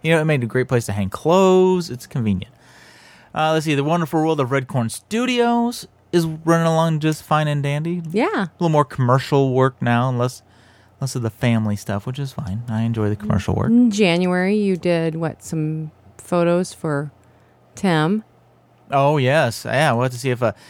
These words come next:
Speaker 2: For
Speaker 1: Tim
Speaker 2: his,
Speaker 1: from For
Speaker 2: his,
Speaker 1: the Reasons, uh, album. His,
Speaker 2: his
Speaker 1: uh,
Speaker 2: album art.
Speaker 1: Yeah, we, I don't, he, he never has picked them out yet. I don't know. So
Speaker 2: Well, he's, he's
Speaker 1: he's,
Speaker 2: working
Speaker 1: he's busy
Speaker 2: on it.
Speaker 1: writing
Speaker 2: He's
Speaker 1: music.
Speaker 2: busy, too.
Speaker 1: I'm sure, like, a day before the end of the month, he's gonna be like,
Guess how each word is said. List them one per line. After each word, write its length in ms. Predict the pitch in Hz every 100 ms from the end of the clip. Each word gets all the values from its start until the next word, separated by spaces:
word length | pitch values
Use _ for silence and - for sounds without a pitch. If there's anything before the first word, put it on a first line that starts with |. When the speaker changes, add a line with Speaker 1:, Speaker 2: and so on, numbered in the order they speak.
| -
Speaker 2:
For 100 | 190
Speaker 1:
Tim 160 | 165 147
Speaker 2:
his, 60 | 147
Speaker 1:
from 180 | 131 -
For 80 |
Speaker 2:
his, 240 | 196 127 123
Speaker 1:
the 80 | 120
Reasons, 560 | 147 160 127 123 117
uh, 80 | 120
album. 480 | 117 175 139 101 110
His, 120 | 127
Speaker 2:
his 140 | 185
Speaker 1:
uh, 40 | 180
Speaker 2:
album 360 | 202 208 165
art. 320 | 139 143 202 - _ _ _ _ -
Speaker 1:
Yeah, 180 | 131
we, 180 | 92 107
I 100 | 135
don't, 180 | 175 113 - -
he, 240 | - 165 -
he 100 | 156
never 180 | 220 208
has 200 | 196 196
picked 220 | - 175
them 100 | 147
out 160 | 165 110
yet. 140 | 98
I 80 | 113
don't 80 | 131
know. 180 | 110 101 -
So 140 | - 120
Speaker 2:
Well, 260 | 98 247 233 - -
he's, 260 | 185 220 -
he's 360 | 180 196 185
Speaker 1:
he's, 40 | 160
Speaker 2:
working 280 | - 190 214
Speaker 1:
he's 80 |
busy 200 | 196 196
Speaker 2:
on 60 | 190
it. 40 | 175
Speaker 1:
writing 260 | 170 277
Speaker 2:
He's 140 | 254 247
Speaker 1:
music. 60 | 233
Speaker 2:
busy, 200 | 220 285
too. 600 | - 262 220 220 294 339 -
Speaker 1:
I'm 120 | 170
sure, 180 | 208 175
like, 180 | 143
a 80 | 151
day 220 | 117 127
before 260 | 120 117 120
the 80 | 113
end 100 | 110
of 60 |
the 60 | 107
month, 180 | 110 107
he's 60 |
gonna 80 | 110
be 60 | 104
like, 120 | -